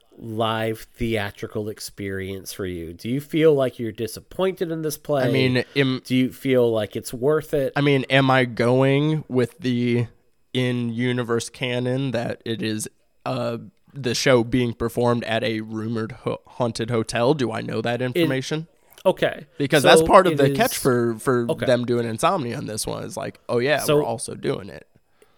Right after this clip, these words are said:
Speaker 1: everything is the same as it is in Hell House three, except, like, Andrew Tully's not coming with his minions. Like, you're just going for a night of theater. And yes, it is taking place at a rumored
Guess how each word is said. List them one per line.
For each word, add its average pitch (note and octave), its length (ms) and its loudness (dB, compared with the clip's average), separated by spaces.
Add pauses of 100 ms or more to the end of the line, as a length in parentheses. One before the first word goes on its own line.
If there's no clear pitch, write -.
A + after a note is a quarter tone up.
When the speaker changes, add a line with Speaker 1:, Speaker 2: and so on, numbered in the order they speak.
(520)
Speaker 1:
everything F#3+ 640 0
is F3 140 -6
the - 100 -4
same A#2 520 0
as A#2 160 -6
it A#2+ 100 -2
is A#2+ 200 -4
in A2+ 100 -4
Hell A2+ 260 -4
House A2+ 400 -6
three, G#2+ 420 -4
except, - 680 -6 (380)
like, A#2 260 0
Andrew A#2+ 320 -2
Tully's A2+ 480 -2
not G#2 240 -8
coming G2+ 320 -8
with G2+ 140 -8
his G#2 180 -10
minions. F2 360 -10
Like, G#2 140 -12
you're B2+ 100 0
just D3+ 260 -2
going C#3+ 340 2
for B2+ 180 -2
a A#2+ 80 0
night A2 240 -4
of G#2 120 -8
theater. B2 500 -4 (360)
And C3+ 200 0
yes, A2 420 -2
it A#2 120 -10
is A2+ 120 -6
taking C3 420 -4
place A2+ 460 -4
at G#2+ 220 -10 (160)
a A2+ 200 -6
rumored G#2+ 640 -6